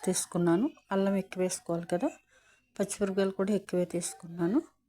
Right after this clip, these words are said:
కరివేపాకు, కొత్తిమీర, ఇంగువ అండి. తాలింపుకి మెంతులు, జీలకర్ర, శనగపప్పు,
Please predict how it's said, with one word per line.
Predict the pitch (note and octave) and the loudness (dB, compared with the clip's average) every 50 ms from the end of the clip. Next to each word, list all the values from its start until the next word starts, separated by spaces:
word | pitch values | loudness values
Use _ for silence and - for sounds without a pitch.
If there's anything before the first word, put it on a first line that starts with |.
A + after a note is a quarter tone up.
| _ _ _ _ _ _ _ _ _ _ _ _ _ _ _ _ _ _ _ _ _ _ _ _ - - | _ _ _ _ _ _ _ _ _ _ _ _ _ _ _ _ _ _ _ _ _ _ _ _ -2 2
కరివేపాకు, | G#3+ F3 E3+ F3 F3 F3 - F#3 F3+ - C4+ D#4+ D#4+ - | 2 4 4 4 2 0 0 -2 0 2 2 2 2 4
కొత్తిమీర, | G#3+ F#3+ G3 - - F#3 F3+ F3 F3 G3+ D#4+ F4 - _ _ _ _ _ _ _ _ _ _ _ _ _ _ _ _ - | 2 2 0 -2 -2 0 0 0 2 0 -2 -2 -4 _ _ _ _ _ _ _ _ _ _ _ _ _ _ _ _ -2
ఇంగువ | G3 G3 F#3 F3+ F3+ F3+ F3+ F3 E3+ | 0 2 4 4 4 4 4 2 2
అండి. | F3 G3 C4+ F4+ - - _ _ _ _ _ _ _ _ _ _ _ _ _ _ _ _ _ _ - - - - _ _ _ _ _ _ _ _ _ _ _ _ _ _ _ _ - | 2 2 0 0 -2 -6 _ _ _ _ _ _ _ _ _ _ _ _ _ _ _ _ _ _ -20 -20 -20 -20 _ _ _ _ _ _ _ _ _ _ _ _ _ _ _ _ -2
తాలింపుకి | - G3 F#3+ F#3 F#3 F#3 F3+ E3+ - F#3+ - - F4+ - - _ _ _ _ _ _ - - _ _ _ _ _ _ - _ _ - | 2 4 4 4 2 0 -2 -2 -4 -6 0 0 -2 -2 -2 _ _ _ _ _ _ -20 -20 _ _ _ _ _ _ -20 _ _ 0
మెంతులు, | G3 F#3+ F#3+ F#3+ F#3 - G3 G#3 C4 - - - - F#3 | 4 4 4 4 6 6 6 6 6 2 0 -4 0 4
జీలకర్ర, | G3 G3+ F#3 F#3 - - F#3+ F#3 F#3+ A3 D4+ - _ _ _ _ _ _ _ _ _ _ _ _ _ _ _ _ _ _ - | 6 6 4 4 2 0 0 2 2 0 -2 -4 _ _ _ _ _ _ _ _ _ _ _ _ _ _ _ _ _ _ -2
శనగపప్పు, | - G3+ F#3+ F#3+ F#3 F#3 G3 F#3 - - - | 0 2 2 2 0 0 -2 -4 -4 -2 0